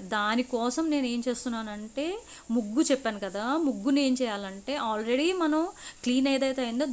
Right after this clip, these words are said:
దానిపైన ముగ్గుని చింతపండుని వేసి స్క్రబ్ సహాయంతో దీన్ని బాగా మనం అట్లా తోమడం వల్ల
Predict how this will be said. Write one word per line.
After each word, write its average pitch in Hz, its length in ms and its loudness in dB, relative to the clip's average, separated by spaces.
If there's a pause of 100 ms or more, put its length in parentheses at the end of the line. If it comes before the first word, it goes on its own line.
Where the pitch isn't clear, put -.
దానిపైన 240 400 0 (140)
ముగ్గుని 262 440 2 (260)
చింతపండుని 262 680 2
వేసి 214 420 0
స్క్రబ్ 220 340 -4 (100)
సహాయంతో 240 580 -2 (440)
దీన్ని 285 180 2 (140)
బాగా 220 240 0 (120)
మనం 277 140 4 (120)
అట్లా 240 260 -4
తోమడం 240 460 2
వల్ల 233 120 2